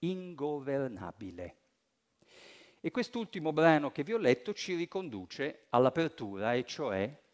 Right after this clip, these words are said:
a Vladimir Putin, il quale si trova perfettamente in sintonia con Xi Jinping nel dire che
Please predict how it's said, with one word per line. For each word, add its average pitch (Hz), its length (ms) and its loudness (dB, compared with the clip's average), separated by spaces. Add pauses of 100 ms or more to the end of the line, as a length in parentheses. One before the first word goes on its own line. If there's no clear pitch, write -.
(320)
a 143 80 4
Vladimir 190 420 6
Putin, 120 420 -4 (420)
il 123 120 -14
quale 233 280 8
si 185 160 -6
trova 196 260 -2
perfettamente 185 680 -4
in 165 80 -6
sintonia 175 560 -8
con 101 120 -16
Xi 104 200 -14
Jinping 92 520 -12
nel 123 140 -12
dire 175 280 -2
che - 400 -2